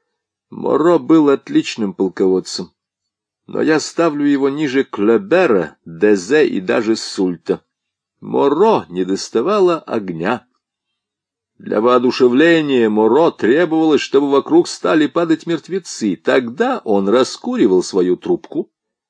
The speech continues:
и залезал в самую гущу драки. Впрочем, добавил Наполеон, Моро имел очень добрую душу.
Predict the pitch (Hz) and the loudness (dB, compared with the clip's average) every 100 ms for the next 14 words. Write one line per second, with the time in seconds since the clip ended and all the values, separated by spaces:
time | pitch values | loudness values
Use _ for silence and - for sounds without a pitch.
0 | _ - 87 76 85 80 92 95 - 95 | _ -4 -2 0 -2 0 0 0 -2 -2
1 | 95 101 110 117 131 - 170 202 120 - | -2 -2 -4 -4 -6 -6 -4 -2 -2 -6
2 | - _ - - _ - - 160 160 - | -10 _ -20 -20 _ -18 -4 -2 -2 -2
3 | 160 151 - _ _ - 127 117 113 101 | -2 -4 -10 _ _ -10 -4 -2 0 0
4 | 90 90 87 90 85 82 76 _ _ _ | 0 -2 -6 -4 -2 -2 -6 _ _ _
5 | - _ - 113 131 160 139 95 90 90 | -20 _ -6 -2 2 2 4 2 0 -2
6 | 92 - - 117 160 - - 95 87 82 | -2 -2 2 4 4 2 -4 -6 -6 -2
7 | 92 110 98 82 85 82 85 80 - 87 | 0 2 0 0 -2 -4 -4 -4 -8 -18